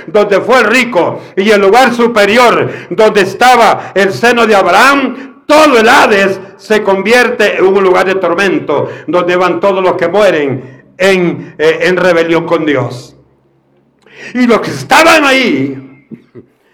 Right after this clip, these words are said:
hermano, dice Efesios cuatro, ocho y diez, que fueron llevados al lugar donde Dios había determinado. Fue lle-, fueron llevados hacia arriba.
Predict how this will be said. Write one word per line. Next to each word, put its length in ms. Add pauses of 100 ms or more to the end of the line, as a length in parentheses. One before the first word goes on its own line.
(220)
hermano, 460
dice 320
Efesios 560
cuatro, 480
ocho 220
y 40
diez, 540 (920)
que 160
fueron 440
llevados 880 (1400)
al 220
lugar 760 (1040)
donde 380
Dios 260
había 240
determinado. 960 (120)
Fue 280
lle-, 340
fueron 240
llevados 500
hacia 280
arriba. 640